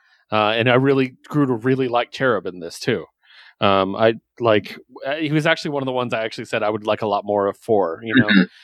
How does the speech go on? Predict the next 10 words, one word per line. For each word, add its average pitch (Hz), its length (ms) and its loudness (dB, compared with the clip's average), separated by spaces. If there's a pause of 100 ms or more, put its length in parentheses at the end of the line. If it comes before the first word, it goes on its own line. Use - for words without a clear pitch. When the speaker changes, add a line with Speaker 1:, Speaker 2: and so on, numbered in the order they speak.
(140)
Speaker 1:
So, 92 380 -4 (500)
um, 98 360 -2
so - 120 -2
I - 20 2
was 117 80 0
glad 135 240 2
to 123 60 -4
have 120 180 0
him. 110 320 -4 (540)
Uh, 98 320 -2